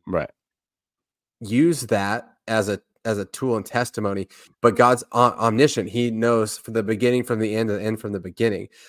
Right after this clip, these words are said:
Speaker 2: So I feel like a more accurate statement to that would be, no matter what happens, because we live in a fallen world, right? We have the ability to choose today whom you're gonna serve. Like, I can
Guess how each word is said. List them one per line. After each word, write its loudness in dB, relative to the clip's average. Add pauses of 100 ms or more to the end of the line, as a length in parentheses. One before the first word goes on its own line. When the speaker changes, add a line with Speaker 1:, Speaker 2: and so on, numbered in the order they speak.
Speaker 2:
So 6
I 2
feel 0
like 2
a -6
more 2
accurate -2 (160)
statement -6
to -2
that 0
would -4
be, -4 (1080)
no 0
matter 2
what -2
happens, -2
because 0
we 2
live 4
in 2
a -2
fallen 0
world, -4
right? -2
We -6
have -4 (380)
the 4
ability 2
to 0
choose 0
today -2
whom -2
you're -2
gonna -4
serve. -2
Like, -2
I 0
can -4